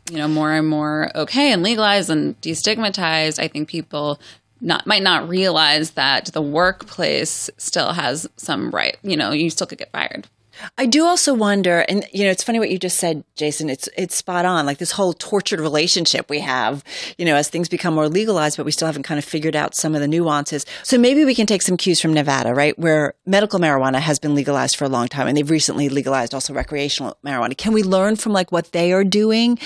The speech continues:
Speaker 2: that kind of sets the stage for what we, how we need to treat it for workers?
Speaker 1: Yeah, so interestingly enough, the earliest adopters didn't think about this. So
Speaker 2: <laughs>
Speaker 1: Colorado, for example, doesn't have any protections for medical marijuana users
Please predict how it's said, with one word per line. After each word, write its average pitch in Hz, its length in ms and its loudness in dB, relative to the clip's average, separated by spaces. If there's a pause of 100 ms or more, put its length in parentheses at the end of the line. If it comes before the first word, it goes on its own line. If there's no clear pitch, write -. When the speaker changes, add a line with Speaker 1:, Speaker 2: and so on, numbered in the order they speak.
(320)
Speaker 2:
that 170 180 -2
kind 175 180 -2
of 165 80 2
sets - 520 0
the 175 80 -2
stage 160 440 2
for 175 200 -2
what - 160 0
we, 160 240 0
how 170 160 -2
we 190 80 2
need 180 160 0
to 151 80 -6
treat 151 280 0
it - 240 -2
for 175 140 -2
workers? 208 540 -2 (500)
Speaker 1:
Yeah, 262 120 2
so 269 180 2
interestingly 240 640 0
enough, 170 340 2
the - 140 -4
earliest 165 480 2
adopters 175 880 -2
didn't 156 680 0 (420)
think 160 260 -2
about 226 340 -2
this. 240 240 -2
So 165 100 0
Speaker 2:
<laughs> - 140 0
Speaker 1:
Colorado, 156 640 2
for 190 180 -6
example, 196 540 -2
doesn't 170 280 -4
have 165 200 0
any 277 180 2
protections 156 540 -4
for 147 100 -10
medical 147 320 -6
marijuana 73 440 -2
users - 500 -4